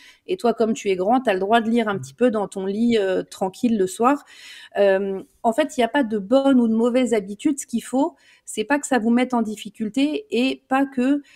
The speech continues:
Il y a des enfants qui sont incapables de faire une soirée pyjama chez des copains, qui peuvent pas dormir chez leurs grands-parents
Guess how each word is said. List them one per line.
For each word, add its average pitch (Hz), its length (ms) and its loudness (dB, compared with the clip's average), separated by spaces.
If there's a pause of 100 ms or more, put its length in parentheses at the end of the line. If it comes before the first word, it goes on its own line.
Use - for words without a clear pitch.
(200)
Il 196 80 -10
y 208 80 2
a 202 40 4
des 214 180 0
enfants 226 240 0
qui 254 100 -2
sont - 220 -4
incapables 254 480 2
de 233 80 2
faire 226 180 -2
une 220 120 -2
soirée 214 260 0
pyjama 208 400 -2
chez 196 160 -10
des 196 100 0
copains, 233 320 2
qui 277 140 -6
peuvent - 220 -6
pas 254 140 4
dormir 220 360 0
chez 208 160 -2
leurs 190 160 -2
grands-parents 202 560 2